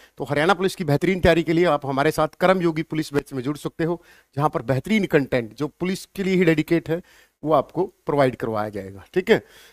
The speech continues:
अब सर, आरपीएफ़ और हरियाणा पुलिस दोनों में समानता क्या है? जीएस उसमें भी आएगी, उसमें पन्द्रह नंबर की आएगी, उसमें पचास की आएगी। तो आरपीएफ़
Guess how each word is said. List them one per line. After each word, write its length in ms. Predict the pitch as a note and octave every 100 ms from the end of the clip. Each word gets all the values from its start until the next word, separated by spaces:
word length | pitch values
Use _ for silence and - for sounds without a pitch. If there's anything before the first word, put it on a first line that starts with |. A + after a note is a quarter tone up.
| _
अब 100 | F#3
सर, 240 | E3 G#3+ - _ _ _ _ _ _ _ _ _ _ _ _ _ _ -
आरपीएफ़ 500 | D#3 F3 - G#3 A3 -
और 100 | F#3+
हरियाणा 280 | C#3+ D#3 E3
पुलिस 300 | D#3 D3 B2+ -
दोनों 280 | E3 F3 G3+
में 200 | G3 G3+ _ _ -
समानता 460 | - E3 E3 D#3+ F3+
क्या 180 | F3+ E3+
है? 120 | E3+ - _ _ _ _ _
जीएस 260 | D3+ F#3 F3
उसमें 260 | D3+ E3+ E3+
भी 120 | F3+
आएगी, 240 | F3+ E3+
उसमें 220 | F3 E3+
पन्द्रह 320 | D3+ D#3 D#3 E3+
नंबर 220 | D#3+ E3+
की 120 | F3+
आएगी, 180 | E3 D#3+
उसमें 180 | D3+ D3+
पचास 380 | A#2+ C#3 C3+ -
की 100 | B2+
आएगी। 200 | A#2+ A#2+
तो 120 | D3
आरपीएफ़ 560 | C#3+ D#3+ E3 F#3+ F#3